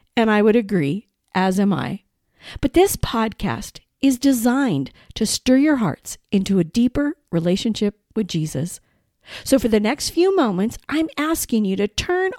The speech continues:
all that off and listen to what I have to say. And Lord willing,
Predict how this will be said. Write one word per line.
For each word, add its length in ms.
all 320
that 500
off 400
and 160
listen 440
to 100
what 140
I 60
have 220
to 100
say. 340
And 220
Lord 280
willing, 480